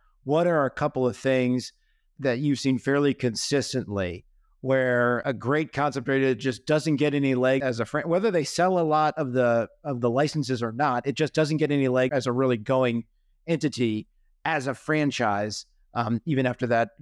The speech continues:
even though that idea may have been great in the market in which it started, or, you know, the smaller areas, typically how it goes, one geography, then expands out.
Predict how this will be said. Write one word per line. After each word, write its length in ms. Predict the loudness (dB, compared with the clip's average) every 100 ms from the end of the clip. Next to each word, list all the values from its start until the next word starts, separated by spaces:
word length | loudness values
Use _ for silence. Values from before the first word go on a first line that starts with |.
| -8
even 160 | -4 0
though 100 | 2
that 180 | 0 -4 -6
idea 260 | -2 2
may 120 | 2 2
have 80 |
been 160 | 0 0
great 240 | 0 0
in 40 | 0
the 80 | 0
market 300 | 0 -2 -2
in 60 |
which 180 | -4 -6
it 80 | -6
started, 420 | -2 0 0 0
or, 160 | 0 -2
you 80 | -4
know, 80 | -4
the 100 | -4
smaller 380 | -2 0 0 0
areas, 400 | 2 2 0 -4
typically 300 | -6 -2 0
how 80 |
it 80 | 0
goes, 320 | 0 0 -2
one 180 | -2 0
geography, 460 | 0 0 -2 -4 -6
then 120 | -6
expands 380 | -8 -4 -2 -2
out. 220 | -2